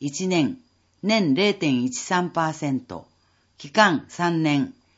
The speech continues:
年零点一八パーセント。組合員の方、ご家族含む。非組合員の方は、上記金利よりマイナス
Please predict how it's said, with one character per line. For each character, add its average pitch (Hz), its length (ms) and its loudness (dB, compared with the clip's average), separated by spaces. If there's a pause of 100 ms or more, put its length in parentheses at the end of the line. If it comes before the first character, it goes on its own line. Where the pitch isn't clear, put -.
(120)
年 180 420 0
零 196 220 2
点 127 340 0
一 143 220 -4
八 180 240 -6
パ 170 220 0
ー 156 40 -4
セ 151 180 -4
ン 117 100 -2
ト。 - 280 -14 (680)
組 226 340 2
合 233 80 4
員 143 220 2
の 113 120 -8
方、 95 400 -12 (420)
ご 160 140 -4
家 196 160 4
族 139 280 -4
含 - 340 -10
む。 87 160 -8 (1040)
非 233 240 -4
組 190 340 -2
合 196 120 2
員 160 160 0
の 131 100 0
方 127 300 -6
は、 98 220 -6 (380)
上 233 280 4
記 240 200 -4
金 220 260 -2
利 151 80 0
よ 135 100 2
り 127 140 0
マ 160 160 2
イ 185 60 0
ナ 175 120 0
ス 151 400 -6